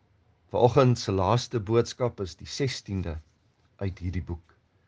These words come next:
Daar is nog soveel om te leer by hierdie man met sy baie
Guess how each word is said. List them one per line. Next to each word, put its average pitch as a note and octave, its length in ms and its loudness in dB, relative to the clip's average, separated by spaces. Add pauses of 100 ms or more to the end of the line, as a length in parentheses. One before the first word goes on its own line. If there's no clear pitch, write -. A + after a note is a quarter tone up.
(800)
Daar B2+ 200 4
is C3 120 0
nog C3+ 160 -2
soveel E3 500 -4
om C#3+ 160 -2
te A2 120 -6
leer A#2 400 4
by G2+ 120 -4
hierdie G#2+ 320 0
man G2+ 340 2 (540)
met G2 200 -4
sy G#2 200 2 (160)
baie G2+ 280 2